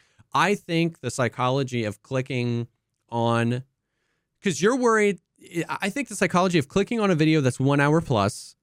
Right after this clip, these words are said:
and clicking on a video that's fifteen minutes or less is very, very different. And I've noticed that in a, a lot of the videos that, uh, I used as reference for, like, making some of my longer videos have a lot longer intros. A lot of Ztrum videos have, like,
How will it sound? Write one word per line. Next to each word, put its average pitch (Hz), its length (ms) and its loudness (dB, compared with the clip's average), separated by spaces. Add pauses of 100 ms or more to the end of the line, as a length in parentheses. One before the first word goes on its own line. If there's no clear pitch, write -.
and 131 180 -2
clicking 165 300 0
on 147 100 2
a 143 80 4
video 131 320 2
that's 117 220 -2
fifteen 135 400 0
minutes 117 240 0
or 113 80 0
less 104 480 -2 (440)
is 135 160 -2
very, 135 420 4
very 123 200 4
different. 104 440 -4 (100)
And 135 100 0
I've 131 140 0
noticed 143 360 0
that 139 300 0
in 123 300 -2
a, 113 160 -8
a 127 80 -4
lot 120 320 2
of 151 80 0
the 147 80 0
videos 131 680 0 (300)
that, 120 580 0 (400)
uh, 107 320 0
I 117 160 -2
used 127 600 2
as 110 480 0
reference 113 580 -2
for, 117 140 -6
like, 107 200 0
making 151 300 -2
some 123 160 -2
of 110 80 0
my 104 100 0
longer 101 300 -2
videos 101 360 -2
have 127 160 0
a 117 40 -2
lot 107 240 -2
longer 107 340 -2
intros. 107 300 -4
A - 20 -4
lot 135 140 2
of 139 60 0
Ztrum 120 560 -4
videos 95 400 -6
have, 120 200 -2
like, 98 320 -4